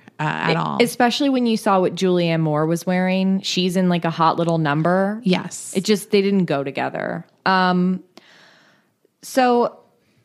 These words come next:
Speaker 2: later, Peyton is watching scary movies with Emma, and they have this little moment where she's like, "We'll keep this our little secret."
Speaker 1: Yes.
Speaker 2: 'Cause
Speaker 1: Another
Speaker 2: Emma
Speaker 1: subtle move.
Speaker 2: Another subtle move that she's creating this, like, s-,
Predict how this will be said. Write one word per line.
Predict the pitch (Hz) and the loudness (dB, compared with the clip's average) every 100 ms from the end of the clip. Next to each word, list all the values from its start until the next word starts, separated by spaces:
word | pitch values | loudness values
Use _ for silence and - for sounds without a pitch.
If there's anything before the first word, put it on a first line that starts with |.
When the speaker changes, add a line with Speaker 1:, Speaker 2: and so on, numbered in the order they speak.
| _ | _
Speaker 2:
later, | 214 233 285 381 392 | -2 2 4 4 2
Peyton | 403 262 247 240 240 226 - | 0 -2 -2 -2 -2 -4 -2
is | - 196 | 0 0
watching | 175 190 196 - 196 | 2 2 2 2 2
scary | 185 - 180 180 180 | 0 0 0 2 4
movies | 175 165 170 151 | 2 2 0 -4
with | 156 - | -6 -2
Emma, | 165 170 165 165 - - | 2 2 2 0 -2 -2
and | 165 160 | 0 2
they | |
have | 175 175 170 | 2 0 -2
this | 170 | -4
little | 185 175 | 0 2
moment | 165 160 165 160 - | 4 4 2 0 -2
where | 170 160 | -2 -2
she's | - 151 - | -4 -6 -2
like, | 143 143 | -2 0
"We'll | 156 170 | -2 -2
keep | - 151 - | 0 -2 0
this | 151 151 | -2 2
our | 151 143 | 2 2
little | 147 151 | 2 -2
secret." | - 151 - 156 151 - _ _ _ - - _ | -2 -2 -2 -2 0 -2 _ _ _ -20 -20 _
Speaker 1:
Yes. | - 175 151 - - | 0 0 0 -6 -2
Speaker 2:
'Cause | 185 | 0
Speaker 1:
Another | 180 190 180 | 4 4 4
Speaker 2:
Emma | 190 | 2
Speaker 1:
subtle | 180 180 170 165 | 0 0 0 0
move. | 156 147 143 | -2 -4 -2
Speaker 2:
Another | 180 175 180 202 | 0 2 2 0
subtle | 202 214 226 | 2 2 4
move | 214 185 170 | 2 2 2
that | 170 | 0
she's | - 180 175 | -2 -2 -4
creating | - - 185 175 185 | -4 -2 0 2 2
this, | 180 165 | 0 0
like, | 170 156 | -2 -2
s-, | - - - | -6 -12 -14